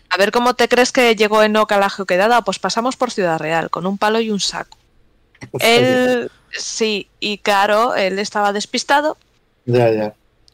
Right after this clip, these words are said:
Speaker 1: Un saco y al asiento de atrás. Y
Speaker 2: Claro.
Speaker 1: cuando se quit-, y cuando se quitó, se das cuenta y despertarse fue, ¡sorpresa! Estás en el País Vasco.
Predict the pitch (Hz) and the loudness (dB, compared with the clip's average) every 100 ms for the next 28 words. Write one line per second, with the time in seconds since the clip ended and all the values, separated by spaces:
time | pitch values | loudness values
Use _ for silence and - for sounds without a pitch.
0 | - 320 359 453 _ _ - - - 254 | 2 4 4 0 _ _ -8 -6 0 0
1 | 269 311 370 359 247 214 202 190 - 196 | 2 2 2 2 0 0 -2 -2 -2 -2
2 | 196 220 220 196 170 185 226 - _ _ | -2 -4 -6 -6 -6 -8 -10 -14 _ _
3 | _ - - - _ - - 220 214 208 | _ -14 -14 -16 _ -8 -4 0 2 2
4 | 208 220 214 - - 254 - 220 202 208 | 2 0 -4 -10 -6 -4 0 0 0 -2
5 | 208 214 233 247 247 247 - 262 247 247 | -4 -6 -4 2 2 2 0 0 2 2
6 | 247 - 254 254 254 277 - 220 - - | 2 0 -2 -2 -2 -2 -2 -2 -4 -2
7 | - 294 403 339 285 262 311 254 254 208 | 0 2 4 4 4 2 2 2 2 0
8 | 185 190 - | -2 -6 -10